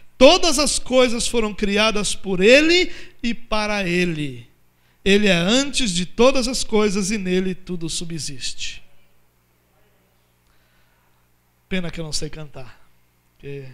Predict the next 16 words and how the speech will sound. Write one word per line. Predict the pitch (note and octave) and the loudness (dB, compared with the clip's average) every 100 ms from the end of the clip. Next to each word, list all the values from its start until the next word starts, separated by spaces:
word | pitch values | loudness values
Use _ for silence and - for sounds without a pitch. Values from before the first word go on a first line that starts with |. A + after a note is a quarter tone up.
| - - _ _ _ | -20 -20 _ _ _
<laughs> | _ _ _ - - - | _ _ _ -20 -18 -14
seria | - E3+ F3 F3+ | -8 -6 -4 -4
lindo | E3 F3 E3+ D#3 | -4 -6 -6 -8
cantar | D#3+ D#3 D#3+ D#3 | -10 -12 -10 -8
essa, | D3+ - D3+ C3+ _ _ _ _ _ _ - | -6 -8 -8 -14 _ _ _ _ _ _ -14
esse | D3 E3 | -12 -10
trecho. | D#3 D3+ C3+ - - - - - - _ _ _ _ - | -8 -8 -8 -8 -10 -12 -16 -20 -20 _ _ _ _ -8
Esse | - G3+ | -4 -2
trecho | A3 - | -2 -2
é | |
lindo | G3 G3 E3+ | -2 -4 -6
demais. | D3+ D3+ C#3 C3+ - - - - - _ _ | -12 -14 -16 -16 -16 -16 -18 -20 -20 _ _
Fala | - G3 F#3+ | -10 -8 -6
sobre | E3+ - G3+ F3 F#3+ D#3+ - - - _ _ _ | -4 -4 -6 -6 -8 -10 -16 -20 -20 _ _ _
tudo | A#3+ C4+ D4 D4 D#4 D4+ - - - _ _ _ _ _ | 4 4 2 -2 -4 -4 -14 -20 -20 _ _ _ _ _
ser | - - - - G3+ G3+ G#3+ G#3+ | -4 -2 -2 0 0 0 -2 -6